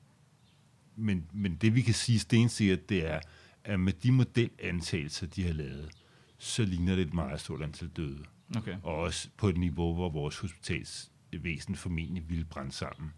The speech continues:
Speaker 2: Mm. Men, men, men man kan sige, det er jo, det er jo sådan noget, jeg har vendt, vendt i programmet her nogle gange tidligere. Det er jo den her, hvad den anslåede dødelighed, eller infection fatality rate, den
Speaker 1: Ja.
Speaker 2: er.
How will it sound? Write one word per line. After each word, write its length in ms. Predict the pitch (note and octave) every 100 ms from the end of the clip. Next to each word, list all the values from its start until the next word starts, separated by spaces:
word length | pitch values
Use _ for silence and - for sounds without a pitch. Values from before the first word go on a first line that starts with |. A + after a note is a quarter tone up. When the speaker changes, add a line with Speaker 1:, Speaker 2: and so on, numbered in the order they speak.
| -
Speaker 2:
Mm. 300 | C#3+ A#2 G2+ - - _ _ - - - -
Men, 240 | C#3+ D3+
men, 160 | D3+ D3
men 220 | D#3 D3 D3
man 100 | C3+
kan 80 |
sige, 160 | A#2+ D3+
det 80 | D3+
er 60 |
jo, 80 | D#3+
det 80 | D3+
er 40 |
jo 80 | D#3+
sådan 80 | C#3+
noget, 140 | D3+
jeg 120 | D3+ D3+
har 80 |
vendt, 360 | C3+ D3 C#3+ C#3
vendt 160 | D3 B2
i 20 |
programmet 420 | A#2 C3 C3+ A#2
her 80 | A#2
nogle 180 | A2+ A2
gange 240 | A2+ B2+
tidligere. 440 | - C3+ C#3 B2
Det 140 | G#2+ B2
er 40 |
jo 80 | B2+
den 160 | B2 B2+
her, 380 | B2 A2+ G#2+
hvad 360 | G#2 A2+ A2 B2+
den 100 | B2+
anslåede 880 | A2 C#3+ C3+ C3 A2+ A2+ A2+ A2 A2+ -
dødelighed, 600 | C#3 D3+ C3+ A2+ A#2+ G#2+
eller 120 | G#2+
infection 560 | G#2+ A2 C#3+ B2 A2 G#2+
fatality 600 | A#2 - A#2+ B2+ B2 A2
rate, 300 | A2+ A#2+ A#2+
den 140 | A2+ A2
Speaker 1:
Ja. 60 |
Speaker 2:
er. 100 | E2+